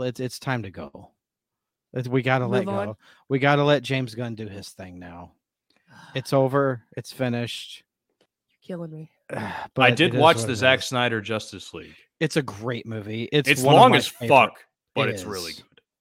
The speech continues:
Speaker 1: It's so fucking good. I
Speaker 3: It's one
Speaker 1: love
Speaker 3: of the
Speaker 1: it.
Speaker 3: few times
Speaker 2: That's okay.
Speaker 3: that I've sat and enjoyed a superhero movie post Spider-Man trilogy.
Speaker 1: Yeah.
Speaker 2: Also, shout out to, uh, Jay from Porn Stash. Fuck you. It was a great movie.
Speaker 1: Yeah, fuck you, dude. It was a great movie.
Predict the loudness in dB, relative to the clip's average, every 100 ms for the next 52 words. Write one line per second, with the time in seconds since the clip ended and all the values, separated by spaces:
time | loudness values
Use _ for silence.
0 | _ -8 -6 -8 -8 -10 -12 -12 -14 -14
1 | -16 -14 -14 -16 _ _ 0 0 0 -6
2 | -6 -6 -6 -2 -2 -2 -8 -16 -18 -20
3 | -20 _ -10 -8 -8 -10 -8 -6 -6 -10
4 | -16 -14 -12 -10 -12 -16 -18 -14 -14 -14
5 | -16 -14 -12 -14 -12 -14 -12 -14 -14 -16
6 | -12 -10 -10 -12 -10 -10 -10 -14 -16 -12
7 | -12 -12 -16 -20 _ _ _ 0 2 2
8 | -2 -10 -16 _ _ _ _ -2 -2 0
9 | -4 -2 0 0 -2 -4 -4 -2 -2 -2
10 | -4 -6 -6 -6 -6 -8 -6 -6 -6 -6
11 | -6 -6 -4 -4 -4 -6 -4 -4 -6 -6
12 | -4 -4 -4 -4 -6 0 2 2 -2 -4
13 | -2 -2 -2 -2 -2 -2 -4 -4 -2 -2
14 | -2 -4 -6